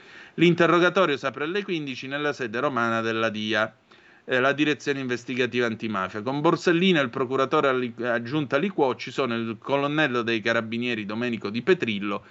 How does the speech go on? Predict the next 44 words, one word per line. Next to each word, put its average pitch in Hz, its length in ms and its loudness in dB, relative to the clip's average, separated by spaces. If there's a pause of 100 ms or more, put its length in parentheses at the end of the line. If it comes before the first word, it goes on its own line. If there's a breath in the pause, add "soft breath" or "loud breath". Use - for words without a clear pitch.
(200 loud breath)
e 156 100 0
il 185 80 4
vicequestore 160 800 0
Francesco 117 520 -6
Gueratteri. 98 760 -8 (580 loud breath)
Il 165 120 -2
pentito 202 420 4
ha 151 60 2
già 139 140 0
anticipato 147 600 -2
che 131 120 -4
farà 139 240 0
rivelazioni 139 640 -4
su 120 160 -12
due 123 140 -4
personaggi 123 580 -4
famosi 135 420 2
a 117 60 -2
Palermo. 110 480 -2
Il 123 80 -6
primo 233 240 2
è 165 60 4
Domenico 131 500 -2
Signorino, 113 640 -2
uno 123 180 0
dei 117 140 4
due 117 220 2
pubblici 117 560 -4
ministeri 117 560 4
al 110 100 2
maxi 113 320 -2
processo. 101 680 -6 (420 loud breath)
Il 175 120 0
secondo 220 420 6
è 170 40 4
Bruno 160 320 2
Contrada, 139 580 2
numero 139 340 -4
tre 131 200 -4
del 127 180 -4
sisde, 117 460 -4
Servizio 120 520 -4
Segreto 113 480 2
Civile. 107 520 -2